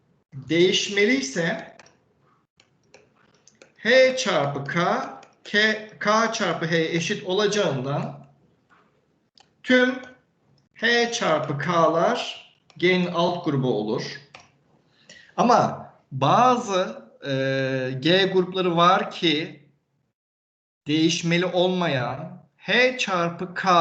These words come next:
yani H'nin elemanları soldan işleme sokup K'nın elemanları sağdan soktuğumda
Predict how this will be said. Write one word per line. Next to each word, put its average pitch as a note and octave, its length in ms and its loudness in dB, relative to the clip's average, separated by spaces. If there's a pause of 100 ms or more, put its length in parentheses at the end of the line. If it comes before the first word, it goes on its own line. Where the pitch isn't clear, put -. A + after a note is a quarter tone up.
(920)
yani D3+ 300 0
H'nin E3+ 300 0
elemanları F3+ 540 0
soldan D#3+ 400 -2
işleme F3 260 -2
sokup E3+ 420 -6
K'nın D3+ 580 2
elemanları E3 420 2
sağdan D3+ 580 2
soktuğumda D3+ 920 -2